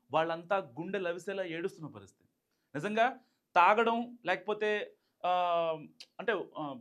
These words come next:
తాగి డ్రైవ్ చేయడం, ఒక, ఒకరికి ఇద్దరికి ప్రాణాలు, ఆ, ఇదవ్వడం మనం చూసాం ఇన్నా-, ఇన్నాళ్ళ వరకు. కానీ ఒకరి వల్ల ఇండైరెక్ట్గా ఇంతమంది ప్రాణాలు కోల్పోయారంటే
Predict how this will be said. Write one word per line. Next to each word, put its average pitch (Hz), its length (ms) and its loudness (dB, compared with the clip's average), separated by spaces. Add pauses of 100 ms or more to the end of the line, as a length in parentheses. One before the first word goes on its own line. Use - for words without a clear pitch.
(120)
తాగి 190 260 6
డ్రైవ్ 185 320 0
చేయడం, 185 300 -8 (280)
ఒక, 165 160 -2
ఒకరికి 214 440 0
ఇద్దరికి 226 380 -4
ప్రాణాలు, 202 920 -2
ఆ, 180 80 -4
ఇదవ్వడం 196 380 -2
మనం 190 220 -6
చూసాం 214 200 -6
ఇన్నా-, 180 240 -6
ఇన్నాళ్ళ 165 320 -6
వరకు. 107 220 -14 (420)
కానీ 220 260 2
ఒకరి 214 440 -2
వల్ల 196 500 2 (440)
ఇండైరెక్ట్గా 240 720 8 (280)
ఇంతమంది 226 720 -2
ప్రాణాలు 196 500 -2
కోల్పోయారంటే 165 1040 -8